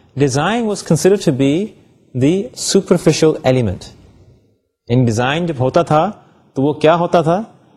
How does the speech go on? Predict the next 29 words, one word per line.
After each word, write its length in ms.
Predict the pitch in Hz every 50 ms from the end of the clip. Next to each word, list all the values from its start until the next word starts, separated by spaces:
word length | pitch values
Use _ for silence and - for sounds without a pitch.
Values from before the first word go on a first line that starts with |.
| _ _ _ _
کہ 120 | - 185
ویژولی، 580 | 156 117 113 135 156 196 214 170 120 104 120 170 - - - - _ _ _ _ _ -
یعنی 340 | 120 135 143 156 175 185
اوپر 380 | - - - 160 165 - 220 220
سے 320 | 214 - - 131 135 160 190 - - _ _ _
جو 80 | 139 147
اسکن 420 | - - - - - 208 233 214
ہے 280 | 165 123 123 131 156 185 - - _ _ -
اس 160 | - - -
کو 120 | - 175
آپ 160 | 160 151 131 -
چینج 300 | - 139 139 143 143 -
تھوڑا 180 | - 135 127
بہت 220 | 117 120 120 - -
کرتے 260 | 104 95 - 92 92
تھے، 140 | 87 80 82 95 - - - _ _ _ _ _ _ _ _ _ _ _ _ _ _ _ _ _ _ _ _ _ _ _ _ _ _ _ _ _ _ _ _
تو 160 | - 143 - 139
اس 120 | 139 -
کی 120 | - 165
جو 200 | 147 143 170 208 233 - - - -
ایستھیٹکس 560 | - - - - - 165 180 240 220 - -
ہیں 180 | 147 143 160 226 240 - - _ _ _ _ -
وہ 280 | 123 123 151 202 208 -
آپ 180 | 147 143 143 -
اس 120 | - 104 -
کو 80 | -
چینج 320 | 165 - - 120 117 107 -
کرتے 280 | - 98 92 - 92
تھے۔ 140 | 90 104 107